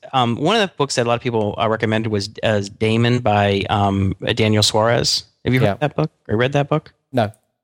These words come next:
Speaker 1: So essentially, the, the gist of it, I mean, I'm not giving anything away. This is, like, on the book cover, whatever. It's, like, some game, brilliant, genius game designer dies, this millionaire game designer, and he kind of sets loose this computer program, this daemon, and people start getting killed as a result of it. And,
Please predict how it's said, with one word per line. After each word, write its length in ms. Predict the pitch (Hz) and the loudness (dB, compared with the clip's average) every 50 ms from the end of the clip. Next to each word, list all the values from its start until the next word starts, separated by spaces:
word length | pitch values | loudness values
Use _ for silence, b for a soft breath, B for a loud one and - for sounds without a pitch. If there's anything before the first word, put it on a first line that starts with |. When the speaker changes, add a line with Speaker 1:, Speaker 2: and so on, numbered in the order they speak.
| _ B B B B B B | _ B B B B B B
Speaker 1:
So 320 | - - 247 233 226 220 196 | 0 2 2 4 2 2 2
essentially, 640 | 196 208 - - 240 233 233 - - 175 170 160 147 | 0 0 0 0 0 0 0 0 0 0 2 2 2
the, 200 | 139 143 139 110 | 2 0 0 0
the 120 | 151 147 | 0 -2
gist 280 | 139 - 160 143 - - | -2 0 -2 -2 0 0
of 100 | 117 113 | 0 0
it, 160 | 110 104 - | 0 0 0
I 80 | 123 | 0
mean, 140 | 120 123 120 | 0 2 2
I'm 100 | 120 120 | 0 0
not 120 | 120 113 104 | 0 -2 -2
giving 120 | 113 107 107 | -2 -4 -2
anything 100 | 104 104 | -2 -2
away. 120 | 104 101 | -2 -2
This 160 | 98 101 98 | -2 -4 -6
is, 120 | 101 101 104 | -6 -4 -4
like, 160 | 95 95 104 | -4 -4 -4
on 80 | 95 92 | -4 -4
the 40 | |
book 180 | 90 95 95 92 | -6 -6 -8 -4
cover, 220 | - 95 92 92 | -4 -2 -2 0
whatever. 440 | 90 92 90 92 92 92 92 92 92 | 0 0 0 2 2 0 0 0 0
It's, 160 | 92 90 - | 0 0 0
like, 240 | 101 95 92 92 - | 2 2 2 0 0
some 340 | - - 127 120 117 110 101 B B B B B B B - 127 | 0 0 2 2 2 2 0 B B B B B B B -10 -4
game, 480 | 117 135 131 131 131 131 127 123 120 113 | -2 0 0 2 2 2 2 2 0 0
brilliant, 500 | 110 110 127 131 131 127 123 123 113 104 | -2 -2 0 2 2 4 2 2 0 0
genius 400 | - 113 117 120 117 113 107 - | -2 -2 0 0 0 0 -2 -2
game 280 | - 117 113 117 113 | -2 -2 0 0 0
designer 360 | 110 110 113 113 107 107 104 104 | 0 0 0 2 2 2 0 0
dies, 600 | 98 95 107 98 98 98 95 95 98 101 101 104 | -2 -2 0 0 2 2 2 2 2 0 0 -2
this 120 | 101 101 | -2 0
millionaire 420 | 107 110 110 110 110 104 104 101 | 0 2 2 2 2 2 2 2
game 260 | 98 98 95 98 98 95 | 2 0 0 0 0 0
designer, 500 | 95 92 98 92 92 95 95 95 92 92 | 0 0 0 2 2 2 2 2 2 2
and 160 | 92 95 98 | 0 0 0
he 100 | 104 110 | 0 0
kind 160 | - - 104 | 0 0 0
of 60 | 92 | 0
sets 340 | - - 117 110 - - - | 0 0 0 0 -2 -2 -2
loose 180 | 107 101 - - | -2 -2 -2 -2
this 280 | 101 95 - - - - | -2 0 0 -2 -2 -2
computer 380 | - 104 - - 117 110 104 | -2 -2 0 0 0 0 0
program, 240 | 101 - 98 101 98 | 0 0 0 2 2
this 160 | 95 95 95 | 0 0 0
daemon, 500 | 98 107 101 98 101 101 98 98 98 95 | 0 0 2 2 2 2 4 4 4 4
and 160 | 95 92 90 | 4 2 2
people 180 | - 104 101 101 | 2 0 0 0
start 200 | - - 98 - | 0 -2 -2 0
getting 180 | 104 95 95 92 | 0 0 0 -2
killed 380 | - - 107 101 95 95 95 | -2 0 0 2 2 2 0
as 80 | 90 - | 0 0
a 20 | |
result 380 | 92 92 92 95 92 92 90 92 | 0 0 0 2 2 2 2 2
of 80 | 92 | 2
it. 280 | 95 92 92 92 92 - | 2 2 2 0 0 -2
And, 200 | 90 90 90 | -2 -2 -2